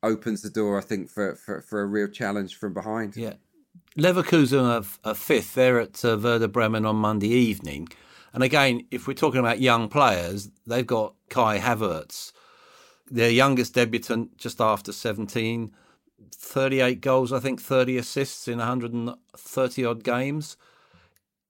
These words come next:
Speaker 2: Again, I'm looking at him in a Premier League context, Seb. Is he the sort of player, that sort of winger, attacking midfield player,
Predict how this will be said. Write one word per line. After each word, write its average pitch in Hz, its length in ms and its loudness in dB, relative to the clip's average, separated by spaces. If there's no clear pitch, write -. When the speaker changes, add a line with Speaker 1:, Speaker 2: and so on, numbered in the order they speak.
Speaker 2:
Again, 123 460 0
I'm 123 100 2
looking 156 320 2
at 123 160 2
him 135 220 0
in 120 80 0
a 110 40 2
Premier 127 460 0
League 95 260 0
context, 98 600 -8
Seb. 87 360 -8
Is 143 180 -6
he 226 220 2
the 233 140 0
sort 170 480 0
of 110 120 -10
player, 92 380 0
that 104 160 -6
sort 117 260 -6
of 107 200 -4
winger, 110 580 0
attacking 110 460 -4
midfield 104 540 -4
player, 76 360 -12